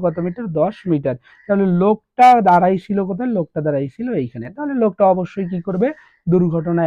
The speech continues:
এড়াই যাবে। আশা করি আপনারা কি কথাটা ক্লিয়ার, যে আমরা স্মরণ কত পাইলাম? স্মরণ পাইলাম দশ মিটার। তাহলে যদি এ মন্দনে চলে, এইখানে যদি মাইনাস ফাইভ meter per second square ত্বরণে চলে, তাহলে গাড়িটা কি করবে? মাত্র দশ মিটার অতিক্রম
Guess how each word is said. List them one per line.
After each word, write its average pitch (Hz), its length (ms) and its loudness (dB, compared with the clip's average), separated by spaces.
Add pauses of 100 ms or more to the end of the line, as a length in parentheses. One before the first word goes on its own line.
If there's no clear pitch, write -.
এড়াই 190 220 4 (340)
যাবে। 113 260 2 (440)
আশা 160 360 2
করি 202 160 4 (120)
আপনারা 190 380 0
কি 196 100 0 (240)
কথাটা 180 300 0 (100)
ক্লিয়ার, 190 380 4 (400)
যে 160 60 4 (140)
আমরা 175 160 2 (100)
স্মরণ 185 260 0 (100)
কত 185 100 -2 (100)
পাইলাম? 196 260 0 (120)
স্মরণ 185 280 2
পাইলাম 190 220 2 (100)
দশ 185 200 2
মিটার। 160 260 0 (100)
তাহলে 170 220 -6 (120)
যদি 185 240 0 (320)
এ - 20 2 (160)
মন্দনে 190 380 0 (100)
চলে, 170 240 4 (420)
এইখানে 185 320 0
যদি 202 120 -2 (340)
মাইনাস 170 400 0 (120)
ফাইভ 165 240 -2
meter 180 240 -4
per 196 100 -2 (100)
second 175 300 -2
square 175 320 0
ত্বরণে 165 320 2 (100)
চলে, 156 180 2 (140)
তাহলে 190 300 2
গাড়িটা 175 280 0
কি 180 140 -6
করবে? 202 160 -4 (120)
মাত্র 175 180 -6 (160)
দশ 160 100 0 (100)
মিটার 156 240 -2
অতিক্রম 156 360 -4